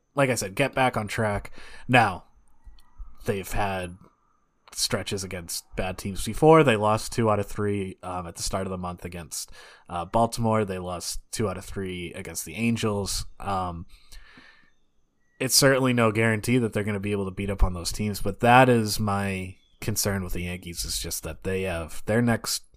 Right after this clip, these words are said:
twelve games are against, um, objectively bad teams.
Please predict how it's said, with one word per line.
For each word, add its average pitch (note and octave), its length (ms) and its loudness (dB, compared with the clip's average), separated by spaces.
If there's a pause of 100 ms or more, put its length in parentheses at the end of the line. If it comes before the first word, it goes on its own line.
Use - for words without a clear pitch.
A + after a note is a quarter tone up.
twelve F#2+ 380 0
games E2 500 -6
are F2+ 120 -6
against, E2 480 -4 (360)
um, D#2 340 -8
objectively F#2 880 -6 (160)
bad D2+ 300 -10
teams. - 420 -12